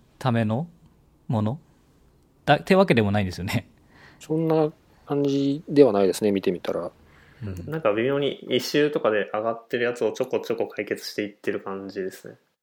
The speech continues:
Speaker 2: うん。なんかね、セキュリティ対策で動きが変わるとかっていうのは全然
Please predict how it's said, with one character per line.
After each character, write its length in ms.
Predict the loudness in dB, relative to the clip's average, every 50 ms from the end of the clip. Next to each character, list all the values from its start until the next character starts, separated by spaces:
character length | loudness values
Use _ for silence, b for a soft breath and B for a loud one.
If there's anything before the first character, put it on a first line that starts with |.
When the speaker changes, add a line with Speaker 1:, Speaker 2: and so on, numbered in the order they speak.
| _ _ -12
Speaker 2:
う 60 | -12
ん。 360 | -10 -10 -12 -14 -16 -18 -18 -20 _ b b b b b b b _ _ -20 -20 _ _ _ -20 -20 b b b b b b b b b b b b b b b b b b _ _ _ _ _ _
な 60 | -12
ん 20 | -8
か 80 | -6
ね、 160 | -4 -2 -2
セ 120 | -2 -4 -4
キ 120 | -4 -4
ュ 20 | -4
リ 60 | -2
テ 100 | 0 0
ィ 60 | 0
対 140 | 0 0 2
策 220 | 2 4 4 6 6
で 120 | 6 6
動 180 | 6 6 4 4
き 100 | 4 4
が 80 | 4 6
変 100 | 6 6
わ 80 | 6
る 100 | 6 4
と 120 | 0 -2 -4
か 100 | -4 -4
っ 40 |
て 160 | -4 -4 -6 -6
い 20 |
う 40 | -4
の 100 | -6 -8
は 60 | -6
全 220 | -4 -4 -4 -2
然 360 | -2 -2 0 0 0 -2 -6